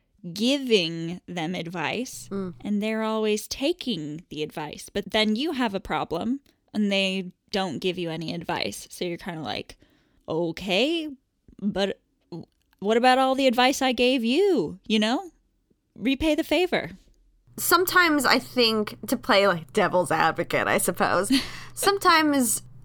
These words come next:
Speaker 2: people just aren't good at giving advice.
Speaker 1: True.
Speaker 2: In this specific scenario, obviously.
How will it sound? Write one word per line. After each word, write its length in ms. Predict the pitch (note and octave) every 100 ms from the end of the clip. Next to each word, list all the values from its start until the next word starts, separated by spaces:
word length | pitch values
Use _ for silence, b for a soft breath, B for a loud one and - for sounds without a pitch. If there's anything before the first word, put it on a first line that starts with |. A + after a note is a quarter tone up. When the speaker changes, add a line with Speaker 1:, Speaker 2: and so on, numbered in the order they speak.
| -
Speaker 2:
people 260 | A#3+ A3
just 220 | G3 G3 -
aren't 220 | E3+ -
good 240 | D#3+ F3+
at 200 | G3 -
giving 300 | G#3 G#3+ G#3+
advice. 720 | A3 G#3+ G#3+ G#3+ A#3+ - - -
Speaker 1:
True. 540 | - G#3+ E3 A2 E3+ -
Speaker 2:
In 180 | B3+
this 160 | C4 D4
specific 500 | - A#3+ - G#3+ D3
scenario, 560 | - D#3+ D3+ D3 D3+ A#2
obviously. 680 | B2+ C3+ - - - F2+